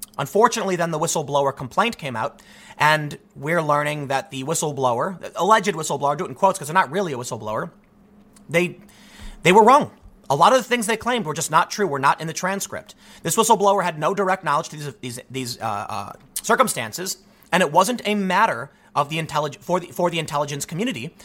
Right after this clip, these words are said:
So this individual who doesn't have direct knowledge issued a complaint based on press clippings and rumors. Now we're seeing the mainstream media either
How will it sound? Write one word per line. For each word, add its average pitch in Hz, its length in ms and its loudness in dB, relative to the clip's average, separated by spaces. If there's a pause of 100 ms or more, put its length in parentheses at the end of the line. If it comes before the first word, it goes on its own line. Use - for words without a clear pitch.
(160)
So 190 200 4
this 247 180 2
individual 175 720 -2 (140)
who 196 280 -2 (100)
doesn't 247 420 2
have 208 240 2
direct 202 240 -2
knowledge 139 480 -4 (160)
issued 247 320 2
a 240 40 0
complaint 226 540 -4
based 175 200 -2
on 123 100 -6
press 240 400 2
clippings 226 560 -2
and 180 260 -2
rumors. 233 600 -2 (600)
Now 262 280 6
we're 311 100 2
seeing 240 360 -2
the 202 60 -2
mainstream 196 420 -2
media 165 220 -4
either 151 240 4